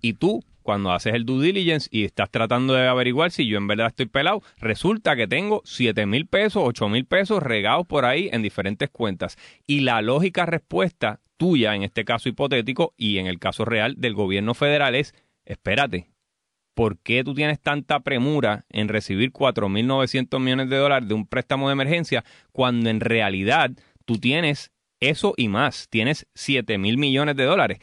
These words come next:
Yo no estoy diciendo que el gobierno no tenga razón, porque puede ser que ese dinero, eh, se, esté comprometido o sea dinero que simplemente se ha retenido para no, ¿verdad? Para no cumplir con cierta obligación en cierto momento. Pero esa explicación, de nuevo, va a la credibilidad del gobierno, esa explicación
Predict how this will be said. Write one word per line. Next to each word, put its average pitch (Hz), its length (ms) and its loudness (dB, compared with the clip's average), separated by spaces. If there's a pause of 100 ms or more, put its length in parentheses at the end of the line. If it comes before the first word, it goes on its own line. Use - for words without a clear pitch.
(240)
Yo 117 120 -2
no 156 80 2
estoy 202 160 -2
diciendo 196 280 0
que 165 100 0
el 151 60 2
gobierno 131 460 2 (280)
no 120 220 2
tenga 160 300 -2
razón, 117 580 -2 (140)
porque 107 260 -2
puede 101 220 0
ser 147 160 -2
que - 80 0
ese 139 160 0
dinero, 143 360 0 (380)
eh, 123 80 -8
se, - 240 -2
esté 113 240 -2
comprometido 147 720 0
o 113 140 0
sea 110 180 2
dinero 131 380 2
que 143 80 0
simplemente 127 500 -2
se - 100 -2
ha 123 60 2
retenido 131 500 0
para 120 220 2
no, 110 260 0 (300)
¿verdad? 110 320 -2
Para 123 180 0
no 104 140 -2
cumplir 120 300 -4
con 131 160 -2
cierta 127 260 -2
obligación 127 380 0
en 123 80 0
cierto 120 320 -2
momento. 110 480 -2 (280)
Pero 123 160 2
esa 127 140 0
explicación, 151 1200 -2
de 90 140 -4
nuevo, 113 340 0
va 92 80 2
a 101 40 2
la 117 120 0
credibilidad 113 640 0
del 120 120 -2
gobierno, 120 500 0
esa 110 160 -4
explicación 139 880 -4